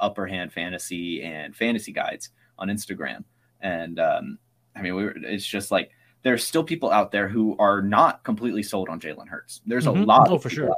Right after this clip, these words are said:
Speaker 1: there.
Speaker 2: For sure.
Speaker 1: Um, and even though he's Q B two in our rankings, which is probably fair, that I don't think the general consensus is there at all,
Speaker 2: Mm-mm.
Speaker 1: at all, even close to that. A, a Super Bowl win does that.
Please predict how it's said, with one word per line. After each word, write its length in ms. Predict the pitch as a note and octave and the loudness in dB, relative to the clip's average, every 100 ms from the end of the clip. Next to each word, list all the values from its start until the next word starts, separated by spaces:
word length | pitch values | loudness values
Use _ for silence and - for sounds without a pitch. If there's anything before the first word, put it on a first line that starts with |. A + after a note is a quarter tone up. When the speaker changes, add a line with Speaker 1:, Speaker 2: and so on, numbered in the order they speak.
| - | -6
Speaker 1:
there. 100 | - | -12
Speaker 2:
For 100 | - | -10
sure. 200 | C3 A2+ G#2 | -10 -10 -4
Speaker 1:
Um, 280 | G2 D#2+ E2 _ _ | -4 -4 -12 _ _
and 100 | B2 | 0
even 160 | D3 G3+ | 2 2
though 140 | F#3 | 2
he's 160 | E3+ E3+ | 0 -4
Q 160 | - D3 | -2 0
B 100 | C#3 | 0
two 200 | - C3 | -2 0
in 60 | A#2+ | 0
our 80 | |
rankings, 440 | G2 F#2+ G#2 C#3+ - - | 0 -2 -4 -6 -8 -8
which 140 | G#2 | -6
is 160 | G2 F#2 _ _ _ | -6 -10 _ _ _
probably 220 | D3 - | 2 2
fair, 320 | - A#2+ - - _ _ - | -2 -2 -4 -10 _ _ -2
that 200 | A#2 - | 0 2
I 80 | B2 | 2
don't 160 | E3 | 2
think 140 | - G#2 | -2 -6
the 60 | G2 | -4
general 280 | F#2+ F2+ | -4 -4
consensus 640 | F#2 F2+ - G#2 G#2 E2+ - | -10 -10 -6 -6 -6 -12 -12
is 140 | D#2+ | -10
there 200 | F2 D#2 | -10 -8
at 60 | E2 | 4
all, 180 | A#2+ B2+ | 4 4
Speaker 2:
Mm-mm. 280 | C3+ B2+ F2+ D#2+ - | -2 -10 -10 -8 -4
Speaker 1:
at 60 | - | 4
all, 280 | G#2+ - _ | 4 4 _
even 160 | G2 - | -14 -8
close 300 | B2 C#3 - | -4 -4 -6
to 80 | |
that. 200 | - - - _ _ - | -10 -12 -16 _ _ -2
A, 120 | G2+ B2+ | 0 0
a 60 | |
Super 240 | B2+ G#3+ D#3 | 2 2 4
Bowl 160 | B2 | 2
win 120 | G2+ E2+ | 2 -4
does 200 | - - | -6 -8
that. 160 | - | -16